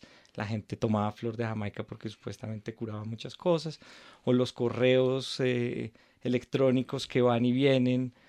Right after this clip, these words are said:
eh, proponiendo que la guanábana cura el cáncer, por ejemplo, que fue otra moda que estuvo hasta no hace mucho tiempo por ahí circulando, y que de alguna manera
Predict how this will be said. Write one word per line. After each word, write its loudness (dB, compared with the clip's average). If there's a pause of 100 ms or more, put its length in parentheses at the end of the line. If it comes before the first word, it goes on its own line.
(180)
eh, -10
proponiendo -8
que -6
la -4
guanábana -2
cura -4
el -2
cáncer, 0
por -4
ejemplo, -2
que -6
fue -4
otra -6
moda -4
que -20
estuvo -12 (440)
hasta -6
no -4
hace -6
mucho -4
tiempo -4
por -4
ahí -4
circulando, -2 (1080)
y -6
que 4
de 10
alguna 4
manera 2